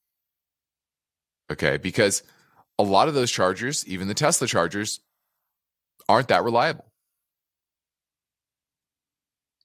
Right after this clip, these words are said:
And there's kind of a patchwork of these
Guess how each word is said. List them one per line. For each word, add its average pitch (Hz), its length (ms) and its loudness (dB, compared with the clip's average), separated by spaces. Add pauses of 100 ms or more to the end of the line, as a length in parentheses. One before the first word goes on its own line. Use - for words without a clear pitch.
(220)
And 120 460 2
there's 117 200 0
kind 147 120 0
of 156 60 2
a 127 80 2
patchwork 113 680 -2
of 92 360 0
these 98 760 0